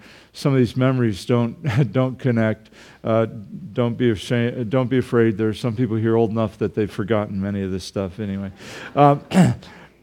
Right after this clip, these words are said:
but I, I do want you to hear what the Word of God says, because that is certainly much more important than even the memories we have and the memories we share. Uh, the Apostle Paul had a, a neat place in his heart for the church at Philippi.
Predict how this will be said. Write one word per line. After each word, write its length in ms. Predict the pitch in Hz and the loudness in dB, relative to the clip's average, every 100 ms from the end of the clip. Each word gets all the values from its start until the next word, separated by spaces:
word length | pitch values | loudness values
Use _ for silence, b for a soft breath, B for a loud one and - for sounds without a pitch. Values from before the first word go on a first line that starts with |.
| - 302 320 285 214 - 196 | -20 -20 -20 -18 -18 -16 -16
but 440 | 110 165 160 - | 6 10 10 8
I, 80 | 156 | 4
I 40 | |
do 180 | 131 185 | 6 8
want 280 | 170 165 - | 8 4 4
you 80 | 147 | 4
to 80 | 131 | 4
hear 220 | 139 139 | 6 6
what 160 | 127 | 4
the 80 | 127 | 4
Word 180 | 120 117 | 2 2
of 80 | 101 | 2
God 200 | 107 101 | 0 -2
says, 280 | 117 101 - | -4 -4 -6
because 320 | 110 110 95 | -8 -6 -2
that 220 | 117 113 | 0 0
is 160 | 117 - | -6 -6
certainly 360 | 123 110 107 | -6 -4 -4
much 260 | 98 104 - | -4 -6 -6
more 200 | 107 98 | -4 -4
important 560 | 92 - 104 107 98 90 b b b | -6 -6 -6 -6 -10 -10 b b b
than 120 | - 117 | -2 0
even 220 | 113 110 | 2 0
the 60 | |
memories 560 | 107 107 107 98 90 - | -2 -2 -2 -4 -6 -8
we 100 | 92 | -6
have 300 | 98 92 90 - _ _ _ _ - | -6 -6 -10 -16 _ _ _ _ -8
and 100 | 110 | -4
the 40 | |
memories 480 | 107 107 98 92 - | -2 -2 -2 -6 -8
we 80 | 98 | -10
share. 500 | - 113 92 87 92 b b b b b b b - | -6 -4 -4 -6 -14 b b b b b b b -6
Uh, 280 | 120 127 - | -4 -4 -2
the 140 | 170 | 2
Apostle 400 | 170 240 233 262 | 4 6 6 4
Paul 400 | 156 190 180 151 | 8 10 12 12
had 240 | - 160 147 | 10 10 10
a, 480 | 143 - 123 131 147 | 8 2 -10 0 2
a 80 | |
neat 300 | 135 175 190 | 4 4 2
place 420 | - 151 147 131 139 | 4 6 6 4 0
in 80 | |
his 180 | 120 - | -2 2
heart 240 | 135 120 101 | 2 2 2
for 140 | 117 | -2
the 100 | 107 | -2
church 340 | - 113 98 | -2 -4 -4
at 100 | 113 | -8
Philippi. 600 | - 117 104 82 92 92 | -4 -2 0 -2 -6 -6